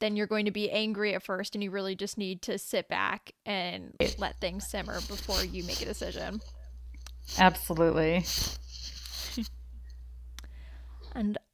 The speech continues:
Speaker 1: are there any books that you've read that have seriously changed how you approach writing or what you, what topics you like to cover?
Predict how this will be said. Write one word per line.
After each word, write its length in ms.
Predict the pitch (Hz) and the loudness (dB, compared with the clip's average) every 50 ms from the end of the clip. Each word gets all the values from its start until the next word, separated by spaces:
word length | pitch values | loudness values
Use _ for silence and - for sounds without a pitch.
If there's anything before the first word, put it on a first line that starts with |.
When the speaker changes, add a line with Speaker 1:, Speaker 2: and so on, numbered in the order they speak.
| _ _ | _ _
Speaker 1:
are 120 | - 247 254 | 6 6 6
there 140 | 320 370 427 | 6 6 4
any 180 | 415 392 349 | 6 6 4
books 340 | 220 - 214 190 208 - - | 6 6 4 4 4 2 2
that 180 | - 269 - - | 2 4 4 6
you've 240 | 254 262 269 254 - | 6 6 4 6 6
read 260 | 277 277 285 302 320 - _ | 6 6 6 6 4 2 _
that 380 | - 240 214 202 175 175 - - | 4 6 6 6 6 4 2 -2
have 260 | - - - 220 208 | -6 -4 -2 -2 -2
seriously 580 | - - - 196 190 190 214 - - 220 208 196 | -2 0 2 4 4 4 4 2 2 2 2 2
changed 460 | - - - 202 190 185 190 - - | 2 0 0 2 2 2 0 -2 0
how 80 | - 196 | 0 0
you 200 | 196 185 185 175 | 2 4 4 2
approach 440 | 175 - - - 208 208 - - - | 2 0 2 4 4 4 4 4 4
writing 400 | 233 226 233 240 247 247 240 233 | 6 6 6 6 6 4 2 2
or 480 | - - 196 190 180 175 170 - - - _ _ _ | 2 4 4 4 4 4 2 0 -4 -8 _ _ _
what 240 | 202 202 208 - | 2 4 4 4
you, 140 | 110 202 202 - _ _ - | 4 2 -2 -2 _ _ 0
what 220 | 202 214 - 214 | 2 2 2 2
topics 460 | - - 185 185 - - 240 - - | 0 0 0 0 0 0 -4 -4 -2
you 80 | 233 233 | 2 4
like 160 | 233 220 220 - | 4 4 2 0
to 100 | - - | -4 -2
cover? 480 | - 247 226 220 - 233 233 254 254 | 2 2 4 4 4 2 2 2 0